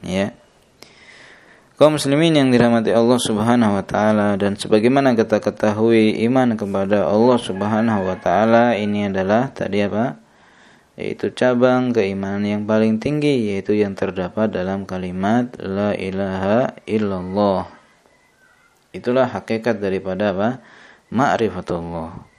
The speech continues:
Oleh sebab itu disebutkan dalam hadis yang lain, Rasulullah sallallahu alaihi wasallam bersabda, "Man kana akhiru kalamihi la ilaha illallah,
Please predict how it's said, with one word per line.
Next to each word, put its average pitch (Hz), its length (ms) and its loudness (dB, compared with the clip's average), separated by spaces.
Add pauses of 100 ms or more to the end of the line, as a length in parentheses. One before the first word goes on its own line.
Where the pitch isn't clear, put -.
(160)
Oleh 87 160 -2
sebab 92 320 0
itu 98 160 0
disebutkan 95 560 0
dalam 92 320 0
hadis 90 320 -2
yang 87 160 -6
lain, 139 560 2 (720)
Rasulullah 104 640 2
sallallahu 101 720 2
alaihi 90 320 -2
wasallam 92 400 -4
bersabda, 123 720 2 (480)
"Man 98 400 -2
kana 107 640 2 (400)
akhiru 98 400 0
kalamihi 95 720 0
la 107 240 4
ilaha 98 400 0
illallah, 101 720 2